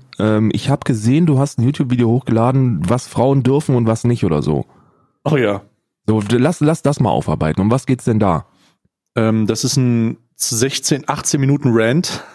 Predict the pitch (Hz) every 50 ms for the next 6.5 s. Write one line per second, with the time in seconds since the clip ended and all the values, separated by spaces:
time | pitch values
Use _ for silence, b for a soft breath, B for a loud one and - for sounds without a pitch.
0 | - - 175 - - - - - - - - 131 110 113 104 95 120 123 - 131
1 | 113 - 113 110 107 117 127 139 - B B B B B B B B B - 120
2 | 113 123 139 135 135 120 123 120 - - 127 127 127 123 123 123 127 123 b b
3 | b b b b b _ - 120 120 117 117 117 117 - 131 135 143 135 135 135
4 | 135 127 127 127 123 123 - 131 123 120 - 135 123 123 131 131 131 131 123 127
5 | 127 139 127 - - 131 - 131 123 127 127 - - 127 123 120 120 110 123 120
6 | 120 - 135 120 117 117 113 113 110